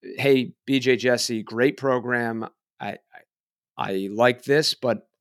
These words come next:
I don't think this is for me from a scope standpoint."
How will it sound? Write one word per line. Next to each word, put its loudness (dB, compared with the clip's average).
I 2
don't -2
think -6
this -4
is -8
for -2
me -2
from -8
a -8
scope 0
standpoint." -4